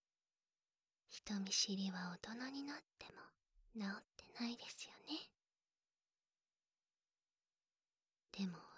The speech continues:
大人は嫌でも人と付き合わないといけないのっ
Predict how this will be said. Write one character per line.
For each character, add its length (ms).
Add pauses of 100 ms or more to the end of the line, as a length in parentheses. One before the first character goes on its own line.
(140)
大 140
人 80
は 420 (680)
嫌 260
で 160
も 140
人 280
と 100 (100)
付 220
き 100
合 80
わ 120
な 140
い 140
と 100
い 160
け 140
な 160
い 80
の 100
っ 40